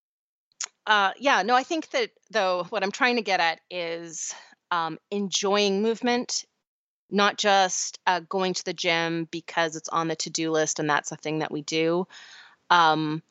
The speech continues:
and not just going to the gym because we like the social atmosphere or we like how we look when we work out, but actually enjoying the activity itself. Um, and it's also worth mentioning that it's,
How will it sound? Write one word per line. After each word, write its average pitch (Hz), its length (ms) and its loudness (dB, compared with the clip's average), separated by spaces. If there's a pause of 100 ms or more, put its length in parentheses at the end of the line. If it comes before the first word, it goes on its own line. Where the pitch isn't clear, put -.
(300)
and 214 140 6
not 240 180 4
just 277 320 2
going 202 240 2
to 175 80 -8
the 185 80 -2
gym 175 300 0
because 170 320 -12
we 165 80 -12
like 160 400 0
the 156 380 -6
social - 440 -2
atmosphere 156 760 -2
or 185 140 4
we 175 140 0
like 175 200 2
how 156 180 0
we 156 100 -6
look 214 240 -2
when 175 160 0
we - 80 -6
work - 240 -6
out, - 180 -2
but 170 100 -2
actually 185 460 0
enjoying 180 720 0
the 160 140 -4
activity 160 600 -6
itself. - 720 -2 (600)
Um, 165 580 2 (140)
and 233 120 2
it's 269 140 0
also 349 380 0 (280)
worth 202 280 -2
mentioning 190 380 0
that 170 100 0
it's, 185 200 -4